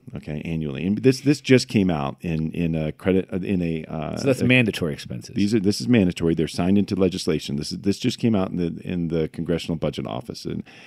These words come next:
Speaker 1: they put out a report, um, semi-periodically.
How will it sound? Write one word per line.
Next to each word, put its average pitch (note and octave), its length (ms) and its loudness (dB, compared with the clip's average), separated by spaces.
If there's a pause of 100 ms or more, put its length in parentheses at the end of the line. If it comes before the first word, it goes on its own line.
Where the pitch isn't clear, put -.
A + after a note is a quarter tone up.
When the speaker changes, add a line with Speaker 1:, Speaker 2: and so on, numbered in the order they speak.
(240)
Speaker 1:
they F#2+ 160 8
put F#2+ 220 4
out F2 180 4
a - 20 2
report, E2+ 580 2
um, D#2+ 420 -4
semi-periodically. F2 1040 -2